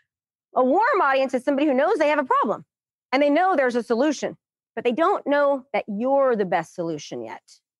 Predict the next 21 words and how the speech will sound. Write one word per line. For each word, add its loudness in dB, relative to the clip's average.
all -18
right? -2
A, 2
a 2
hot 0
audience 2
is 0
when 0
they 2
know 2
that 0
you 0
are 2
the 0
right 0
and -4
best -4
solution -2
for -2
their 0
problems. -6